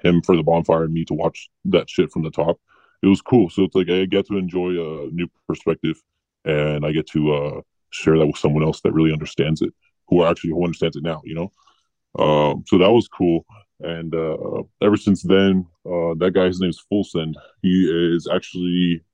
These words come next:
in, uh, he's, he's taking a different career path right now. Um, I,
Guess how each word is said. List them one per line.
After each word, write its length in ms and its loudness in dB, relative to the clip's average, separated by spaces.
in, 320 2
uh, 420 -2
he's, 280 -6
he's 140 -6
taking 240 2
a 60 4
different 280 2
career 220 0
path 260 0
right 140 0
now. 300 -6
Um, 600 0
I, 120 -6